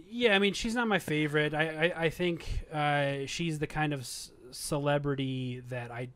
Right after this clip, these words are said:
typically don't appreciate, 'cause, like, even the, the Jake Paul marrying thing is, you know, both her and Jake Paul, like,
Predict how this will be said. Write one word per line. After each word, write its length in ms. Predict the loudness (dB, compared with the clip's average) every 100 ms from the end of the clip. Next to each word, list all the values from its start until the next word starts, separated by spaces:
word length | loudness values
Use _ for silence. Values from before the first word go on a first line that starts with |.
| _
typically 380 | -6 -4 -4 -4
don't 220 | -4 -4
appreciate, 800 | -6 -6 -6 -4 -4 -4 -4 -6
'cause, 320 | -8 -8 -12 -18 -20 -20 _ -10
like, 240 | -4 -4 -4
even 360 | -4 -2 -2
the, 640 | -2 -2 0 0 0 -2 -4
the 80 | -6
Jake 300 | -4 -4 -4
Paul 220 | -4 -4
marrying 540 | -2 -4 -4 -4 -6 -6
thing 380 | -8 -8 -8
is, 280 | -8 -10 -10 -14 -20 -16
you 80 | -10
know, 220 | -8 -10 -14 -18 -20 -6
both 220 | -2 -2
her 160 | -2 -4
and 160 | -2 -2
Jake 200 | -4 -6
Paul, 260 | -8 -6
like, 180 | -6 -8